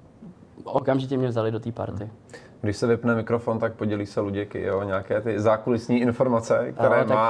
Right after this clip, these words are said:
Speaker 2: anebo je střeží.
Speaker 1: <laughs> Tak jako něco, něco sem tam padne, samozřejmě, to, to by asi nebylo úplně přirozený. Ehm, já si, já si myslím, že tohle je přesně taky jakoby součást, eh, nějaký té školy, školy života, možná i trošku.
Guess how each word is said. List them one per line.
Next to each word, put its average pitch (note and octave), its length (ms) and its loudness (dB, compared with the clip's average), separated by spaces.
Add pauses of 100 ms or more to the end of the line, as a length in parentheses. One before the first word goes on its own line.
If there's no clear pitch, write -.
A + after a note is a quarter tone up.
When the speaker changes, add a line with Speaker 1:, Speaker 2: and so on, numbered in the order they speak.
Speaker 2:
anebo A#2+ 220 4
je A2 80 4
střeží. A#2 720 0
Speaker 1:
<laughs> - 60 4 (800)
Tak C#3+ 180 2
jako C3 360 2 (200)
něco, B2 420 2
něco C3+ 260 2
sem D#3 180 2
tam E3 180 2
padne, A2+ 300 0
samozřejmě, A#2+ 560 0
to, G2+ 140 -4 (280)
to G2+ 100 -6
by F#2+ 140 -2
asi A2 240 -6
nebylo G2+ 360 -2 (420)
úplně A#2+ 300 -2
přirozený. G#2+ 680 -2 (500)
Ehm, A2 440 -2 (400)
já A#2+ 180 2
si, A#2 180 -4
já B2 120 0
si B2+ 120 -4
myslím, A#2 260 0
že A#2 240 2 (280)
tohle A#2 300 2
je A2+ 60 2
přesně A#2 680 -4 (400)
taky A#2 240 -6
jakoby A2+ 320 -2
součást, A2 680 -4 (580)
eh, A2 40 0
nějaký A2 280 -2
té A2+ 140 -6
školy, A2 600 0
školy A2+ 400 -2
života, A2+ 500 0
možná A2 420 -6
i A2+ 60 -8
trošku. A2 540 -8